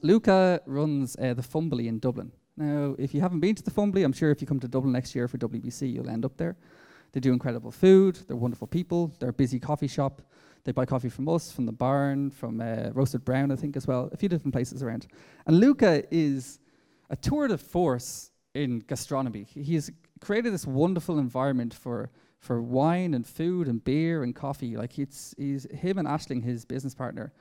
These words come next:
have created this wonderful place. Like, it's, it's all about taste and, and meeting people. It's, it's incredible. And Luca had this problem with the coffee, and,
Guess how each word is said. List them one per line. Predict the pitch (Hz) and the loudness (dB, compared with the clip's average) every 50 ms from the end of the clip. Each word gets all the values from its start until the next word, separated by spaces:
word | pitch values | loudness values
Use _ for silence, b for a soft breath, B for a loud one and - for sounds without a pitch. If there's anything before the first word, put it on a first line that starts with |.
| b b b b | b b b b
have | _ - 131 | _ -6 -4
created | - - 180 185 180 143 | 0 2 2 2 2 0
this | 135 123 - - | -2 -4 -6 -10
wonderful | 143 143 151 165 180 185 175 147 - 131 | -10 -6 0 2 2 2 2 0 -2 -6
place. | 117 - - 117 107 - - - - - - _ | -8 -8 -8 -10 -10 -10 -14 -20 -20 -20 -20 _
Like, | - 151 147 147 139 - | -4 -2 -2 -2 -2 -4
it's, | 147 - - - - b b b b b - | -6 -8 -8 -12 -14 b b b b b -6
it's | 147 - - | -4 -2 0
all | 165 170 170 175 | 0 2 2 0
about | 151 143 139 139 | 0 -2 -2 -4
taste | - - 143 127 127 131 123 - - - | -4 -4 -4 -2 -4 -4 -6 -8 -8 -6
and, | 123 120 117 | -6 -4 -4
and | 117 123 127 123 120 | -4 -4 -4 -4 -2
meeting | 123 131 131 - 139 | -4 -4 -4 -4 -6
people. | 123 - 135 123 - 123 120 | -6 -6 -8 -10 -10 -10 -10
It's, | 131 - - | -10 -12 -12
it's | - 175 - - | -12 -12 -10 -10
incredible. | 180 156 - 185 170 147 - - - - b b b b b b b b b b b b b b b b b b b b b b b _ _ _ _ - | -6 -2 -2 -2 -2 -2 -6 -8 -12 -16 b b b b b b b b b b b b b b b b b b b b b b b _ _ _ _ 2
And | - 214 226 226 226 226 220 208 - - - _ _ _ - | 4 4 4 4 4 4 2 0 -2 -6 -12 _ _ _ -4
Luca | 196 226 262 262 277 220 | 0 0 2 2 2 4
had | 180 214 180 | 4 4 2
this | 160 139 - | 2 -2 -2
problem | - - 240 254 220 208 190 185 165 139 B B B | 0 2 2 2 2 2 2 2 0 0 B B B
with | - 160 - | -6 -6 -6
the | 165 | -4
coffee, | - - - 226 226 - 208 185 185 175 160 - - _ - | 0 2 2 2 2 2 -2 -2 -2 -2 -4 -8 -10 _ -2
and, | 151 170 165 156 147 143 | 0 2 2 2 2 0